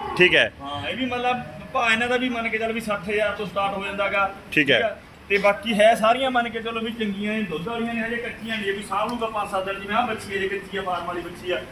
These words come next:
Speaker 1: ਠੀਕ ਹੈ।
Speaker 2: ਮੰਨ ਲਾ ਸਾਰਾ ਮਾਲ ਇਹ ਮੰਨ ਲਾ ਆਹ ਪੰਜ ਸੱਤ ਦਿਨ ਲੈਂਦਾ ਦਾ।
Speaker 1: ਕਹਿੰਦੇ ਭਾਵੇਂ ਬੰਦਾ ਆ ਗਿਆ ਉਹਦੇ ਬਣ ਕੇ ਜਦੋਂ
Speaker 2: ਮੁੜਦਾ
Speaker 1: ਭਾ
Speaker 2: ਨਹੀਂ ਵੀਰੇ,
Speaker 1: ਤੇ
Speaker 2: ਦੇਖ ਕੋਈ
Speaker 1: ਪਸ਼ੂ ਇਹ
Speaker 2: ਗਾ-, ਕੋਈ ਗਾਹਕ ਆਪਣੇ ਘਰੇ ਆਊਗਾ, ਦੇਖ ਆਪਣੇ ਘਰੇ ਹਮੇਸ਼ਾ ਵੀਹ ਤੋਂ ਪੱਚੀ ਨਗ ਮਿਲਿਆ ਕਰਨਗੇ।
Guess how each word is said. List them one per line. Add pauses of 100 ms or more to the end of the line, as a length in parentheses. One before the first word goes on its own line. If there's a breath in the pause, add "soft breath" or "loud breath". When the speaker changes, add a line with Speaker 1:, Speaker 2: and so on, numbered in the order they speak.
(120)
Speaker 1:
ਠੀਕ
ਹੈ।
Speaker 2:
ਮੰਨ
ਲਾ
ਸਾਰਾ
ਮਾਲ
ਇਹ
ਮੰਨ
ਲਾ
ਆਹ
ਪੰਜ
ਸੱਤ
ਦਿਨ
ਲੈਂਦਾ
ਦਾ।
Speaker 1:
ਕਹਿੰਦੇ
ਭਾਵੇਂ
ਬੰਦਾ
ਆ
ਗਿਆ
ਉਹਦੇ
ਬਣ
ਕੇ
ਜਦੋਂ
Speaker 2:
ਮੁੜਦਾ
Speaker 1:
ਭਾ
Speaker 2:
ਨਹੀਂ
ਵੀਰੇ,
Speaker 1:
ਤੇ
Speaker 2:
ਦੇਖ
ਕੋਈ
Speaker 1:
ਪਸ਼ੂ
ਇਹ
Speaker 2:
ਗਾ-, (280)
ਕੋਈ
ਗਾਹਕ
ਆਪਣੇ
ਘਰੇ
ਆਊਗਾ,
ਦੇਖ
ਆਪਣੇ
ਘਰੇ
ਹਮੇਸ਼ਾ
ਵੀਹ
ਤੋਂ
ਪੱਚੀ
ਨਗ
ਮਿਲਿਆ
ਕਰਨਗੇ।